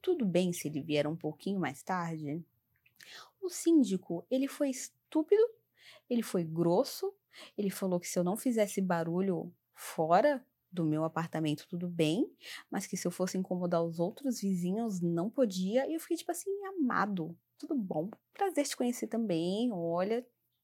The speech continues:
tá bom? Tudo certo. E foi assim o, o meu ritual de boas-vindas aqui no, no prédio. Foi assim, nunca mais vi o síndico, mas sei que ele é um, um, um velho rabugento.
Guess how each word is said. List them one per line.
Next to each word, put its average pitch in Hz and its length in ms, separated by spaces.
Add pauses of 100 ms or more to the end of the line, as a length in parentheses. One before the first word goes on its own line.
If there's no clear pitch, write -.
tá 170 100
bom? 165 320
Tudo 214 180
certo. 240 540 (420)
E 269 140
foi 285 260
assim 269 480 (100)
o, 254 800
o 254 100
meu 240 160
ritual 247 360
de 226 80
boas-vindas - 1000
aqui - 240
no, 151 420
no 156 140
prédio. - 380 (180)
Foi - 160
assim, 240 520 (420)
nunca 240 200
mais 185 200
vi 185 60
o 202 60
síndico, 277 400
mas 302 160
sei 302 100
que 302 100
ele 294 120
é 311 60
um, 302 500 (140)
um, 277 260 (260)
um 226 180
velho 175 240
rabugento. 196 540